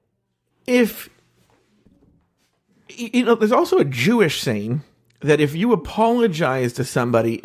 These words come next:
I, now I think technically it's three times, but I'm not gonna get into technicality. But if you apologize to someone and they don't accept the apology, then the sin is on them.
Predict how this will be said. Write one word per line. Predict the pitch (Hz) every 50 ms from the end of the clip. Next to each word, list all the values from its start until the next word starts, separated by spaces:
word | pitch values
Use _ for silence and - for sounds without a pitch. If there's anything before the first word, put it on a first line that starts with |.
| 101 _ _ - -
I, | - - - - - -
now | 190 180
I | 165
think | 151 - - 302 285 -
technically | - - 156 - 170 175 170 - 175 156
it's | 147 - -
three | - 139 135 131 123
times, | - 139 120 117 117 127 151 175 185 - -
but | - 143
I'm | 143
not | 151 151
gonna | 143 135
get | 135 123
into | 120 -
technicality. | 131 131 127 - - 120 117 117 143 - - _ _ _ - - - - - - - - _ _ _ _ -
But | 175 170 185 180
if | 175 175
you | 185 190
apologize | 185 190 - - 226 254 269 247 208 165
to | 151
someone | 151 - 151 143 139 139
and | 139 143 160
they | 156
don't | 139 135 175 185 208
accept | 208 202 - 202 185 -
the | 139 147
apology, | 139 - - 165 165 165 156 127 117 120 110 110
then | 110 131 123 123
the | 123 120
sin | - - - 185 170 160
is | 151 135 127
on | 117 107 107 104
them. | 98 87 - - -